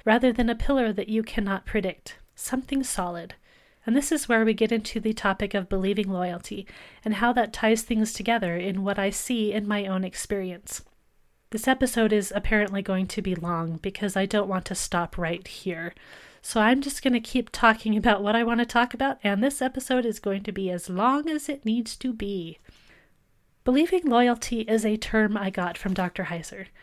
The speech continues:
There are other ways you can express the same idea. Matthew Bates has done some amazing work on the topic of faith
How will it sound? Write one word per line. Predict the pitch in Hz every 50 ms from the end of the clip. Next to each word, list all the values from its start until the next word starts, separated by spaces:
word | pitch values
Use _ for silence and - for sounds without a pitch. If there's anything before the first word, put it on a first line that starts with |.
| - - - _ _ _ _ -
There | - 233 233 254
are | 262 285 294 226
other | 240 247 240 254 233
ways | 220 226 220 202 190 - -
you | 214
can | - - 214
express | 190 - - - - - 311 294 - - -
the | - 240
same | 226 - - 226 214 202
idea. | 202 190 190 185 - 185 170 170 170 - - _ _ _ _ _ _ _ _ _ - - -
Matthew | 220 208 196 190 - 226 226
Bates | 262 285 262 - - - -
has | 240 214 190
done | - 220 220 226
some | 220 - 226 202
amazing | 196 190 202 214 240 233 - 254 240
work | 233 226 220 220 -
on | 196 190
the | 190
topic | - - 208 190 202 220 -
of | 208 190
faith | - 214 202 214 -